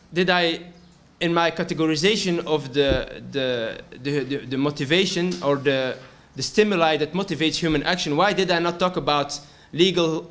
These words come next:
uh, stimuli and social stimuli and inherited stimuli, et cetera. Because, like I said, actually the human being in his legal,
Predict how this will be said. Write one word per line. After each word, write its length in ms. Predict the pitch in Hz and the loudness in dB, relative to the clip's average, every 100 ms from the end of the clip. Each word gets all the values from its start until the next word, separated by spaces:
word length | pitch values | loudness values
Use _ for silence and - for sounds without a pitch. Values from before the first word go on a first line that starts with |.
| - | -6
uh, 220 | 147 147 | 0 0
stimuli 600 | 143 - 180 156 156 160 | 0 2 2 4 4 4
and 160 | 151 143 | 2 0
social 400 | - 190 180 170 | 2 2 2 -2
stimuli 520 | - 175 160 156 156 | 0 0 2 2 2
and 180 | 151 147 | 0 -4
inherited 600 | 156 151 185 190 175 151 | -2 0 2 0 0 -4
stimuli, 440 | - 185 170 151 | 0 0 2 2
et 100 | 143 | 0
cetera. 380 | 214 202 214 214 - - | -2 0 -2 -2 -8 -8
Because, 280 | - 196 175 | -2 2 2
like 180 | 175 175 | 2 0
I 80 | |
said, 360 | 156 214 208 - - - - - | 0 0 -2 -6 -16 -20 -6 -2
actually 420 | 220 - 196 208 | 0 0 -2 0
the 120 | 165 | 0
human 300 | 160 185 165 | 2 4 4
being 400 | 147 208 220 - - - - - - - - - | 4 4 2 -2 -12 -20 -20 -20 -20 -20 -20 0
in 300 | 214 220 160 - | 2 2 -2 -4
his 280 | 156 156 143 | -2 -2 2
legal, 560 | 175 180 156 147 131 | 2 4 4 2 -2